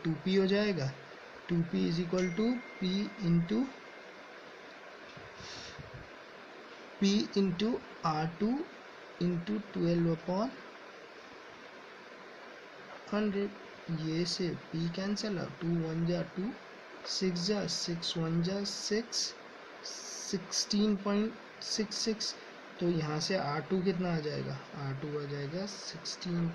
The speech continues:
पॉइंट सिक्स सिक्स परसेंट। Clear? आर टू कितना हो गया? सिक्सटीन पॉइंट सिक्स सिक्स परसेंट। Clear? तो इन दोनों का difference क्या है? Difference अगर मैं देखूँ इन दोनों में कितने का difference है?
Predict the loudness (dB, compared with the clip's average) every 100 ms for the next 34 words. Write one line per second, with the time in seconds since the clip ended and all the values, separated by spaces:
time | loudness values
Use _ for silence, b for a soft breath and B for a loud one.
0 | -2 0 0 0 -4 -12 -14 -14 -12 -8
1 | -6 -4 -4 -6 -2 -2 -2 -2 -4 -8
2 | -14 -16 -16 -16 -16 -16 -14 -14 -16 -16
3 | -16 -16 -16 -16 -16 -16 -14 -8 12 12
4 | 12 12 0 -14 -16 -16 -16 -16 -16 -12
5 | 2 8 10 12 12 12 12 12 10 6
6 | 6 10 10 12 12 12 12 8 10 12
7 | 12 12 12 12 12 12 12 8 B B
8 | B B -12 12 12 12 12 4 2 2
9 | 8 12 12 12 12 12 12 12 12 12
10 | 12 12 12 12 12 4 2 2 6 6
11 | 8 8 10 10 10 10 8 6 6 6
12 | 6 6 6 6 6 4 4 6 8 8
13 | 6 4 4 6 6